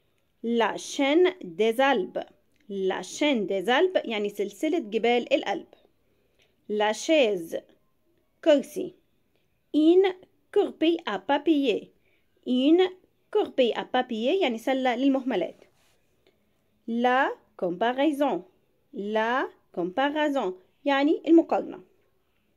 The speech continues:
La décoration. La décoration, الديكور. Une étagère. Une étagère. يعني رف. Une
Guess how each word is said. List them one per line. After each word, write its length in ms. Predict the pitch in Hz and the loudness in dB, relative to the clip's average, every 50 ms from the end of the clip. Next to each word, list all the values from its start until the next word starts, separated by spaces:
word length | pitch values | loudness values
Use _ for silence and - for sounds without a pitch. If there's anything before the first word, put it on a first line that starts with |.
| _ _ _ _ _ _ _ _ _ _ _ _ _ _ _ _ _ _ _ _ _ _ _ _ | _ _ _ _ _ _ _ _ _ _ _ _ _ _ _ _ _ _ _ _ _ _ _ _
La 460 | 226 226 226 226 233 254 269 311 403 466 - _ _ _ _ _ _ _ _ | -6 -2 0 2 2 2 0 0 -2 -6 -12 _ _ _ _ _ _ _ _
décoration. 1300 | 180 170 165 196 196 185 175 - - 247 254 269 285 285 294 285 311 302 - - - 294 240 175 - - _ _ _ _ _ _ 196 | -20 -4 -2 0 0 0 0 0 2 4 4 4 4 2 2 0 0 -2 -6 -6 -4 -4 -4 -4 -6 -10 _ _ _ _ _ _ -10
La 540 | 208 214 220 233 240 247 269 302 359 381 - _ | -6 -2 0 0 2 2 0 0 -2 -4 -8 _
décoration, 1000 | 214 170 170 185 180 - - 226 240 247 285 285 294 285 - - 330 - - - - _ 240 | -12 -10 -10 -10 -6 -4 -2 -2 -2 0 -2 -2 -2 -4 -2 -2 -2 -2 -2 -4 -6 _ -8
الديكور. 560 | 247 240 269 302 311 - - 247 190 - - - _ _ _ _ _ _ _ _ _ _ _ _ _ _ _ _ _ _ _ _ _ _ _ _ _ _ _ - | -6 -4 -4 -4 -4 -2 -2 -2 -2 -2 -6 -12 _ _ _ _ _ _ _ _ _ _ _ _ _ _ _ _ _ _ _ _ _ _ _ _ _ _ _ -6
Une 300 | 202 208 226 254 269 - - _ | -4 -2 -2 -2 -4 -8 -14 _
étagère. 800 | - 269 269 269 - 302 302 302 269 269 269 226 - - - - - _ _ _ _ _ _ _ _ _ - | -6 -6 -6 -2 -2 0 0 0 2 2 2 2 2 -2 -6 -10 -16 _ _ _ _ _ _ _ _ _ -8
Une 460 | - 240 247 254 285 320 349 370 359 - - _ - | -4 -2 0 2 4 4 4 4 0 -2 -12 _ -4
étagère. 760 | 269 285 294 285 - 302 302 285 277 277 240 185 - - - _ _ _ _ _ - | -2 -2 0 0 0 0 0 2 2 2 2 2 0 -2 -8 _ _ _ _ _ -2
يعني 260 | 285 302 302 302 262 | 0 2 2 2 2
رف. 320 | 247 208 - - - - - - - _ _ _ _ _ _ _ _ _ _ _ _ _ _ _ _ _ _ _ _ _ _ _ _ _ _ _ _ _ _ _ _ _ _ _ _ _ _ _ _ _ _ _ | 0 -2 -2 -8 -14 -16 -16 -16 -18 _ _ _ _ _ _ _ _ _ _ _ _ _ _ _ _ _ _ _ _ _ _ _ _ _ _ _ _ _ _ _ _ _ _ _ _ _ _ _ _ _ _ _
Une 360 | 247 254 277 285 311 311 330 | -4 0 2 4 4 4 4